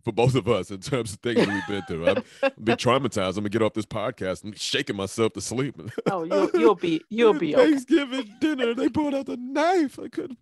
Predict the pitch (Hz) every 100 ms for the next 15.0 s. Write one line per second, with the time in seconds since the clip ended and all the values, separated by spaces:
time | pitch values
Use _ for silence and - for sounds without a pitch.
0 | - - 349 254 - 247 247 277 - -
1 | _ 90 87 92 85 80 76 - _ _
2 | _ _ _ - 208 _ _ - 202 _
3 | _ _ _ _ _ _ - 285 226 -
4 | - - - _ - 98 101 85 330 320
5 | 269 240 247 208 226 220 214 208 196 190
6 | 190 196 190 175 185 202 170 180 185 _
7 | _ 220 262 960 - 226 - 220 932 254
8 | 208 - 220 - - - 392 330 233 247
9 | 233 285 185 185 247 - 185 226 508 523
10 | 539 539 539 539 539 381 508 494 466 359
11 | - 139 - - - - - 170 381 554
12 | 107 92 107 101 92 - 98 381 453 254
13 | 277 - 269 233 269 427 151 208 214 196
14 | 180 160 170 - - - - - 107 370